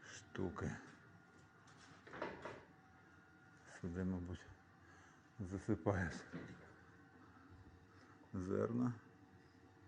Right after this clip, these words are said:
Вони туди кудись. Кудись. А, це ось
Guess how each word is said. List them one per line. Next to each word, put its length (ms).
Вони 420
туди 320
кудись. 440
Кудись. 380
А, 200
це 80
ось 300